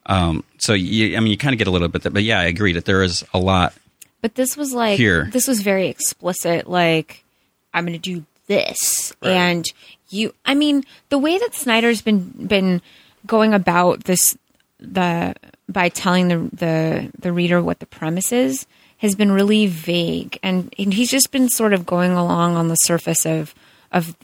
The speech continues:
Speaker 2: the primary issue, which is the Joker thinks,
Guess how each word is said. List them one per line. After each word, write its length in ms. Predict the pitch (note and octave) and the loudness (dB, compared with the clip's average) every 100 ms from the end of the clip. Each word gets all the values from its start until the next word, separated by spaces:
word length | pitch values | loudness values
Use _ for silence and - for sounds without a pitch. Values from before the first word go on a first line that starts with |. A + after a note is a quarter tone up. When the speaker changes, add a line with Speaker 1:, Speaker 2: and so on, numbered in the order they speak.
| - | -10
Speaker 2:
the 240 | F3+ F3+ | -2 -2
primary 520 | - F#3+ F3+ F3 E3+ | -2 0 2 2 2
issue, 300 | F3+ F3 E3+ | 2 0 0
which 200 | D#3 D#3 | 0 -2
is 160 | E3 D#3+ | -4 -4
the 80 | E3 | -4
Joker 420 | - F3 - G#3 | 0 0 0 -4
thinks, 480 | - E3+ E3 - | -2 -4 -4 -6